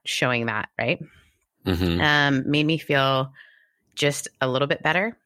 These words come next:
Speaker 1: And today I was able to sit down with a bunch of receipts, start working on my finances from this month, as well as get ready to send a bunch of things into a mortgage person.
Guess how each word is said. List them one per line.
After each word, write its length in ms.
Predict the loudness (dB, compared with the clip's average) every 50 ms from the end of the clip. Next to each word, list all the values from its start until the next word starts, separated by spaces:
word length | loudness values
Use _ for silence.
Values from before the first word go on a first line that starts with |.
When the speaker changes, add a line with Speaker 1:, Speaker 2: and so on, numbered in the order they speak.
| -14 -8
Speaker 1:
And 380 | -4 -2 0 0 0 0 0 -2
today 440 | -2 0 0 2 2 4 4 2 2
I 80 | 2
was 160 | 2 0 0 0
able 220 | 0 0 0 -2
to 340 | -2 -2 0 0 0 -2 -4 -8 -14 -20 -20 -20 _
sit 260 | -10 -4 -4 -4 -2
down 220 | 0 0 2 2 2
with 100 | 2 2
a 40 | 2
bunch 200 | 2 2 2 0
of 60 | 0
receipts, 520 | 0 0 0 0 0 0 0 -2 -4 -6
start 280 | -2 2 2 2 4 4
working 280 | 2 0 0 0 2
on 80 | 2 2
my 120 | 2 2
finances 440 | 2 2 2 2 2 2 0 -2 -2
from 160 | -2 -2 -2
this 160 | -2 -2 -2 -2
month, 240 | -2 -2 0 0
as 160 | 0 -2 0 0
well 320 | 2 2 2 2 2 2 2
as 460 | 2 2 4 4 2 2 0 -4 -8 -14 -20 -20 -20 -20 -20 -20 -20 _ -6
get 120 | -4 0
ready 200 | 2 2 2 2
to 60 | 2 0
send 200 | 0 0 0 2
a 40 | 2
bunch 200 | 2 0 0 -2
of 80 | -8 -12 _ _ -4
things 280 | -2 0 0 0 0
into 340 | 0 -2 0 0 0 0 2
a 400 | 2 4 4 4 4 4 4 4
mortgage 460 | 2 2 0 0 0 0 -2 -2 -4 0
person. 460 | 2 2 2 2 -2 -2 -4 -4